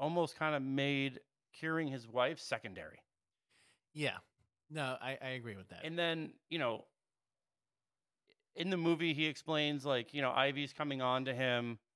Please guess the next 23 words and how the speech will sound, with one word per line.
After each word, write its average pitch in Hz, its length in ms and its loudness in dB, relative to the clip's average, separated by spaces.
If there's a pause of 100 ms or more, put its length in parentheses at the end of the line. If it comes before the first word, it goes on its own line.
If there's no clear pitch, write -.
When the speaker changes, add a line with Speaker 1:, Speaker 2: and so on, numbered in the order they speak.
(880)
Speaker 1:
and 131 300 -2
kisses 165 380 -2
him. 117 260 2 (1700)
And 147 260 0
he 165 120 2
explains 160 460 0
to 160 100 -2
her, 147 160 4
like, 123 340 4
"Oh, 143 160 6
your, 127 600 4 (180)
your 143 160 0
pheromones 135 640 4
won't 120 220 0
work 170 240 6
on 135 140 4
me 127 140 0
because 120 340 -8
of 127 60 -6
my 113 120 0
cold 117 300 -10
heart." 92 260 -8 (1800)
And 131 600 -2